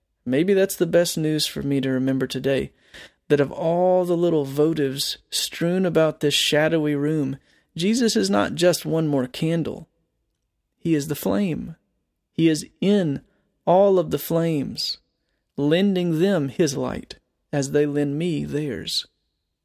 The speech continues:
He is here. It's popular to talk about being authentic,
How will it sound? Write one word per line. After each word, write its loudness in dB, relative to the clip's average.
He -4
is -4
here. -2
It's 2
popular 4
to -2
talk 4
about 4
being 0
authentic, -2